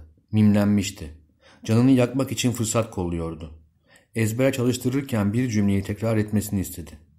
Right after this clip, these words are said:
Ses yok. "Tekrar et." dedi. Gene ses yok. Kulağını çekmeye başladı. Kanatacak kadar çekti.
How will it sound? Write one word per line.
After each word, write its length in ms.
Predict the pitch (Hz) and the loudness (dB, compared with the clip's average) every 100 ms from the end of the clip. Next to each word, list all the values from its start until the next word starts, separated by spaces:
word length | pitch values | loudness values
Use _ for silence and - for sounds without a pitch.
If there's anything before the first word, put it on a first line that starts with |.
| _ _ - | _ _ -8
Ses 340 | - 110 - | -2 -2 -2
yok. 280 | 95 - - _ _ _ _ _ _ | -8 -8 -20 _ _ _ _ _ _
"Tekrar 360 | - 117 139 135 | -4 -2 2 2
et." 180 | 98 - | 0 -2
dedi. 320 | 82 80 76 _ _ | -10 -10 -16 _ _
Gene 180 | 135 120 | -2 -2
ses 320 | - 78 - | -2 -10 -12
yok. 220 | 78 76 _ _ _ _ _ _ _ _ | -18 -18 _ _ _ _ _ _ _ _
Kulağını 400 | - 120 135 156 | -2 2 4 2
çekmeye 420 | - 131 131 127 | 0 -2 2 2
başladı. 440 | 101 90 - 82 87 - _ _ | 2 -2 -6 -12 -14 -20 _ _
Kanatacak 560 | - 117 127 117 151 - | -4 -2 0 0 -2 -2
kadar 280 | 110 107 | -2 0
çekti. 400 | 104 82 - 76 | -2 -10 -12 -18